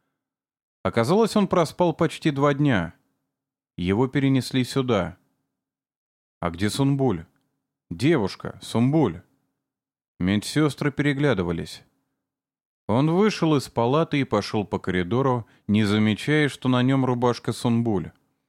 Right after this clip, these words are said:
Его жизнь оказалась не нужна.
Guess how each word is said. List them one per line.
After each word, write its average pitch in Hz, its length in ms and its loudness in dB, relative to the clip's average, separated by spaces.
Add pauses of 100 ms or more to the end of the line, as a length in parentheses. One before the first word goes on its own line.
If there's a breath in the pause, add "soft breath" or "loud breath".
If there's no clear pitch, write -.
(1200)
Его 127 380 0
жизнь 143 320 2
оказалась 131 600 0
не 123 100 2
нужна. 110 560 0